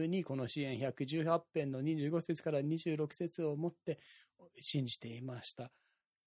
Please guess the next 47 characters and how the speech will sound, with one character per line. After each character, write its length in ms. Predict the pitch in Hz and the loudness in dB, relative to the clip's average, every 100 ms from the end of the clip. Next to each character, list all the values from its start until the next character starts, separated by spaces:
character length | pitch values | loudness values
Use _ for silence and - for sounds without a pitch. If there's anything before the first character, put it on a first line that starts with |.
| _ - | _ -6
こ 120 | 143 | -2
れ 140 | 160 | 4
が 200 | 175 185 | 6 6
彼 280 | - 160 143 | 4 0 2
ら 160 | 143 147 | 2 2
の 220 | 208 - | 2 0
期 200 | - - | -6 -6
待 220 | 135 131 | -2 0
で 160 | 135 165 | 4 2
あ 60 | |
り、 120 | 131 | 2
希 200 | 113 - | -4 -10
望 240 | 113 131 127 | -8 -6 -6
で 160 | 131 | -6
し 100 | - | -8
た。 240 | - 127 127 _ _ _ _ _ _ _ _ _ _ _ _ _ _ _ | -8 -10 -16 _ _ _ _ _ _ _ _ _ _ _ _ _ _ _
人 260 | - - 160 | -16 -2 -2
々 300 | 139 135 127 | -2 -6 -4
は 180 | 151 117 | -4 -4
イ 140 | 127 | -2
エ 80 | 156 | -2
ス 180 | 151 160 | 0 0
を 400 | 156 123 165 175 | 0 0 2 4
王 80 | 165 | 4
の 140 | 147 | 2
よ 180 | 151 175 | 2 2
う 40 | |
に 140 | 180 120 | 0 -2
迎 140 | 127 127 135 | -4 -4 -2
え 100 | 131 | -2
入 40 | 127 | -2
れ 120 | 135 | -2
ま 180 | 139 139 | -4 -4
し 120 | - | -6
た。 200 | - 123 _ - - _ - | -8 -14 _ -20 -20 _ 0
夏 280 | 131 - | 0 2
目 180 | 139 139 | 2 4
足 340 | 143 156 - 139 | 4 4 2 0
を 200 | 135 - _ _ | 0 -4 _ _
振 180 | - 156 | -8 -2
り 160 | 147 160 | 2 4
回 300 | 160 165 156 | 4 4 2
し 60 | |
て、 100 | - 151 | 0 0
「ホ 200 | 175 175 | 2 2
ザ 220 | 175 175 | 0 0
ナ」 300 | 175 170 | -4 -4